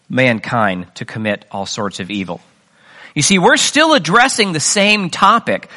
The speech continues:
but what I've done is removed the fog from the discussion. People want to just throw blame on God, like God is the one actually doing these things. God is not doing these things. I've had questions pointed to me like, "Why did God kill my baby?"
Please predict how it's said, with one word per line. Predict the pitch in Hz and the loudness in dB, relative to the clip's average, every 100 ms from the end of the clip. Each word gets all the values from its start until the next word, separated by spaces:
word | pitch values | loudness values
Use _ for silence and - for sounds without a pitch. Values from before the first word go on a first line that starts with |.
| - | -6
but | 160 | 0
what | 190 | 2
I've | 175 143 | 2 2
done | 196 247 | 2 2
is | 214 151 | 2 0
removed | 170 160 175 214 220 185 175 131 | -2 0 0 2 2 0 -4 -6
the | |
fog | 135 - 190 190 143 120 120 127 _ _ _ _ _ | -6 2 6 6 6 2 -4 -12 _ _ _ _ _
from | 135 | -2
the | 123 | -2
discussion. | 113 - 131 - - 160 _ _ _ _ _ _ _ _ _ _ _ _ - | -2 0 0 0 -8 -16 _ _ _ _ _ _ _ _ _ _ _ _ 0
People | 240 285 | 2 4
want | 247 233 | 6 4
to | |
just | 180 190 - | 4 0 0
throw | - - 175 214 233 226 196 | -4 -2 2 6 6 4 0
blame | 127 131 165 208 214 170 | -2 2 2 4 2 2
on | 156 147 | 2 2
God, | 127 175 170 | 2 2 4
like | 143 139 | 2 4
God | 156 190 196 | 4 4 2
is | |
the | 160 | 0
one | 170 156 | 2 2
actually | 151 - 143 | 2 2 0
doing | 117 107 175 220 185 120 | 2 2 4 4 2 0
these | 98 113 101 - | -2 -4 -2 -4
things. | 98 87 - - - - _ _ _ _ _ | -6 -6 -8 -16 -18 -20 _ _ _ _ _
God | - 254 | 2 2
is | 294 202 | 2 2
not | 160 117 | 0 0
doing | 131 123 107 | 0 0 0
these | 104 - | -2 -2
things. | 104 110 139 - - | -4 -4 -8 -8 -2
I've | 202 | 2
had | 262 | 2
questions | - 202 196 190 | 4 2 2 -4
pointed | - 190 185 | 0 0 2
to | 185 | 0
me | 185 | 2
like, | 165 147 | 4 4
"Why | 156 | 4
did | 165 160 | 4 4
God | 151 151 | 4 2
kill | 160 | 0
my | 151 131 | 2 2
baby?" | 123 131 104 - | 2 -2 -6 -12